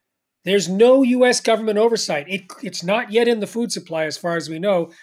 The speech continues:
but no one in the government has to look at it because they bought the story from the Monsanto t-, types and believe that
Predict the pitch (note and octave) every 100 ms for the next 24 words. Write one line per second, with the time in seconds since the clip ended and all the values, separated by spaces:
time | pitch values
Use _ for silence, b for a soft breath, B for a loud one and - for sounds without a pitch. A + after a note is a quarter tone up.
0 | B G3+ F#3 F#3+ A#3+ C4+ C4+ C4 G#3+ A#3
1 | G#3+ A3 A3 A3 F#3+ F#3+ - G3 C4+ G3
2 | E3+ F3 F3+ F3+ F3+ D3+ F3+ D#3+ C3+ F#3+
3 | A3 G#3+ F3+ E3 - _ - - - A3+
4 | D4 G#3+ D3 C#3 F#3 _ _ _ _ -
5 | G3 F3+ F3 F3+ E3+ - G3+ G3+ F3+ D3
6 | C#3+ D#3 - D3 C#3+ C#3+ - - _ _
7 | _ _ F#3+ F3 F#3+ G#3 A3+ F3+ F#3 F#3